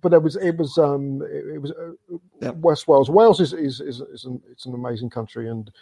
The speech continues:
Speaker 1: they're amazing people. And, um, I had, uh, three fantastic, three fantastic years there. So that's, wow. Great to hear there, Steve, because, um,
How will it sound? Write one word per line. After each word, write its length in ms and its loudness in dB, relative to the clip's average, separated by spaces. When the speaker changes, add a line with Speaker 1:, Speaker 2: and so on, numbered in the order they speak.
Speaker 1:
they're 100 4
amazing 380 2
people. 380 0
And, 340 -6
um, 460 -4
I 200 2
had, 100 4
uh, 80 4
three 240 0
fantastic, 640 -4
three 180 -4
fantastic 720 -6
years 300 -6
there. 120 -4
So 200 -8
that's, 240 -2
wow. 300 2
Great 260 6
to 80 4
hear 180 8
there, 160 6
Steve, 400 -4
because, 380 -6
um, 360 -4